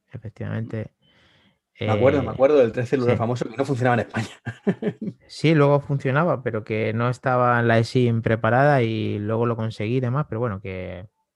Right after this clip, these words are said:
Speaker 1: que el cambio fuerte para tener, no andarte con historias,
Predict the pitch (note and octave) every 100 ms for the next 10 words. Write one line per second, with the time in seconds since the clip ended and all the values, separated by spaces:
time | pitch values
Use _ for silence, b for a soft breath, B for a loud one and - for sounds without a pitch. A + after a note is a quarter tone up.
0 | _ _ _ _ _ - G#2+ G#2 G2+ -
1 | A#2+ B2 B2 A#2 A2 B2 A#2+ A#2+ A#2+ A2+
2 | A2+ A2+ A#2 A2 A2 A2 A#2 A#2 A#2 A#2
3 | A#2 A2+ A#2 G#2+ - B2 C3 D3+ E3